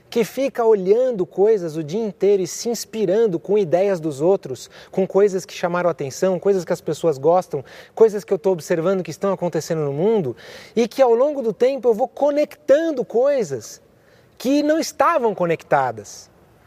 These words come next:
usando ideias que foram criadas pra uma coisa num outro contexto, que me ajudaram a resolver aquele problema, usando coisas que eu já vi por aí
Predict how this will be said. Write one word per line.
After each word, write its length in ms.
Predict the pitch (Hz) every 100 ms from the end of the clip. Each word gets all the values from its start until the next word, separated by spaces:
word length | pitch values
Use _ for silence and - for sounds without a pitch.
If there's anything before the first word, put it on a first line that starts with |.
| _ - -
usando 460 | 208 196 311 330
ideias 460 | 247 175 233 254 214
que 100 | 214
foram 240 | - 226
criadas 400 | 214 214 208 196
pra 140 | - 220
uma 180 | 208 196
coisa 460 | - 240 254 175
num 180 | 170 226
outro 260 | 226 277 233
contexto, 720 | 247 214 - 214 - - - _ _
que 120 | -
me 100 | 247
ajudaram 580 | 277 233 254 262 277 277
a 40 | 226
resolver 400 | 233 254 214 254
aquele 260 | - 254
problema, 580 | - 294 269 247 233 113 - _ _ _ - _
usando 300 | 208 277 294
coisas 320 | - 294 277
que 100 | 208
eu 80 | 311
já 180 | 277 320
vi 280 | 196 226 349
por 180 | - 233
aí 320 | 175 185